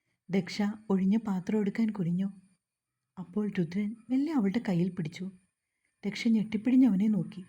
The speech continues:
"വേഗം കഴുകി വെച്ചിട്ട് വാ, എനിക്ക് വല്ലാത്ത ക്ഷീണം, കിടക്കണം," അവൻ പറഞ്ഞതും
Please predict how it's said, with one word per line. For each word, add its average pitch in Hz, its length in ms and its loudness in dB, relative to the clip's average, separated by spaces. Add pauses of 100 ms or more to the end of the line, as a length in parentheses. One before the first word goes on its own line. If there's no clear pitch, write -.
(1300)
"വേഗം 214 320 6
കഴുകി 185 300 2
വെച്ചിട്ട് 196 340 0
വാ, 175 100 -4 (300)
എനിക്ക് 185 240 0
വല്ലാത്ത 180 400 0
ക്ഷീണം, 165 400 -4 (260)
കിടക്കണം," 175 460 -2 (760)
അവൻ 196 260 2
പറഞ്ഞതും 240 420 4